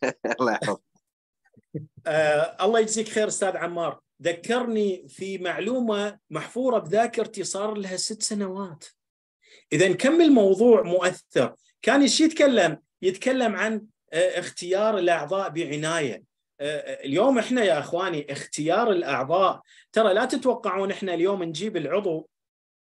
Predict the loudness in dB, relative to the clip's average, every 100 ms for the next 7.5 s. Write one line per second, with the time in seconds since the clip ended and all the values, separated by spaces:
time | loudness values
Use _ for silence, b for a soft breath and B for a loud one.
0 | _ -10 -6 -2 -2 -4 -6 -4 -2 -2
1 | -2 -2 -6 -6 -6 -4 -4 -4 -4 -4
2 | -2 -2 -4 -6 -6 -4 -4 -4 -4 -4
3 | -6 -6 -4 -4 -6 -6 -4 -4 -4 -6
4 | -8 -8 -6 -4 -4 -2 -2 -4 -2 -4
5 | -4 -6 -6 -4 -4 -6 B B 0 2
6 | 2 0 -2 -2 -2 -2 -2 0 0 -2
7 | -2 -4 -6 -6